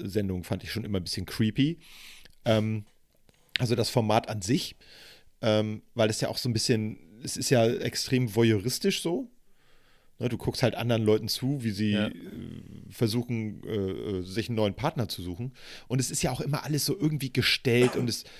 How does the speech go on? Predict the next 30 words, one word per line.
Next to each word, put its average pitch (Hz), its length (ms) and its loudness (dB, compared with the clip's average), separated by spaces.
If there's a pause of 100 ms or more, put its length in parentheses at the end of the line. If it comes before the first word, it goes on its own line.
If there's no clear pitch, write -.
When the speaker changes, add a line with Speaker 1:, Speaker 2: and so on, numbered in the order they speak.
(160)
Speaker 1:
wie 135 80 -2
du 147 80 2
schon 135 160 2
gesagt 127 260 2
hast, 104 120 0
es 104 120 -8
werden 117 200 0
künstliche 127 460 0
Situationen, 135 840 -2
äh, 117 140 -2
oder 107 320 -4 (200)
Themen 143 280 2
herbeigeführt, 120 680 2 (480)
die 113 80 2
ja 120 100 6
so 107 380 0 (360)
in 117 120 -8
den 107 140 -4
meisten 113 280 -2
Fällen 110 300 2
nicht, - 400 -6 (720)
äh, 98 440 0 (220)
nicht 104 180 -4
stattfinden. 101 400 -6
Ich - 120 -8
hatte 127 160 0
das 110 160 -2
irgendwann 120 300 0
mal 113 160 2
gesehen 110 480 0